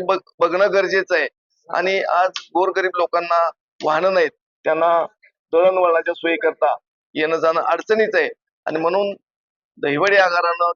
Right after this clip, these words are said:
किंवा सातारा डीसी यांनी जनतेची मूलभूत सुविधा, सोय म्हणून मसवड आगाराअंतर्गत असणाऱ्या स्थानिक बसेसची सेवा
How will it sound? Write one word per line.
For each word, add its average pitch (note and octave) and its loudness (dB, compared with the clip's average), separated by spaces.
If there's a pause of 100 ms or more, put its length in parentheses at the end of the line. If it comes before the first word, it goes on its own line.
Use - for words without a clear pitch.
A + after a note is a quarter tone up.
किंवा F3+ 0
सातारा F3 0
डीसी F#3 -2
यांनी E3+ 0 (460)
जनतेची D#3+ -4
मूलभूत D#3+ -4 (100)
सुविधा, F#3 -2 (260)
सोय G3 0
म्हणून F3 0 (500)
मसवड F#3+ -2
आगाराअंतर्गत F3 0
असणाऱ्या D#3+ 0 (380)
स्थानिक - -4 (160)
बसेसची E3+ 0
सेवा E3+ 0